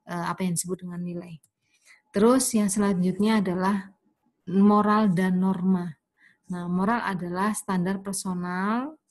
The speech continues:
atau seorang perawat anestesi, penata anestesi tentang benar atau salah dalam praktik keperawatan. Ingat ya, moral berarti berkaitan tentang benar atau salah dalam praktik keperawatan.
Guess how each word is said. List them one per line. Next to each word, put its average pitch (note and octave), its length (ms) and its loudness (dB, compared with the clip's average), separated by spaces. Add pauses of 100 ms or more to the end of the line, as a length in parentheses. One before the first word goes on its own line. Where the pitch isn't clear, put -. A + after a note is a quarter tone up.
(140)
atau E3+ 240 -14
seorang F3+ 340 -4
perawat F3+ 380 -4
anestesi, F3+ 640 -8
penata F3 320 -8
anestesi F3+ 480 -8
tentang G#3+ 480 0
benar F#3 480 0
atau - 320 -6
salah G3 400 -4
dalam F#3 400 -4
praktik G3 480 -8 (420)
keperawatan. F3 840 -8
Ingat G3 240 0
ya, F#3+ 160 -4
moral F#3+ 800 -2
berarti F3 260 -8
berkaitan F#3 600 -6
tentang G3 340 -2
benar F#3 540 0
atau F3+ 320 -8
salah E3+ 480 -4 (400)
dalam F#3 480 0 (400)
praktik F#3+ 500 -6 (300)
keperawatan. F3+ 1300 -6